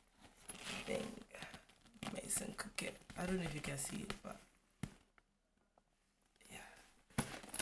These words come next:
Anyways, it's beautiful. Thank you, Mason Coquette, for my bag. I've been looking for a laptop bag, and I'm so excited. I can't wait to rock it tomorrow. <gasps>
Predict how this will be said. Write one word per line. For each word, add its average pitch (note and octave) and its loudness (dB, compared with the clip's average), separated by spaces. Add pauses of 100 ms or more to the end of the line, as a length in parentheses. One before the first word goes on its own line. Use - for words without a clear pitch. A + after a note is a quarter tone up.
Anyways, G3 12 (1900)
it's - -2
beautiful. D#3 0
Thank A#3 10
you, A3+ 8 (280)
Mason F#3 12
Coquette, F#3+ 8
for F3+ 4
my D#3+ 8
bag. D3+ 10
I've D#3+ 4
been D#3+ 0
looking E3+ 0
for E3 2
a D3+ 4
laptop D3+ 2
bag, C#3+ 4
and D#3 4
I'm D3+ 2
so - 8
excited. C#3+ 6
I D#3 6
can't G#3 12
wait D#3 4
to D#3 6
rock D3 2
it - 6
tomorrow. C#3+ 4
<gasps> - 0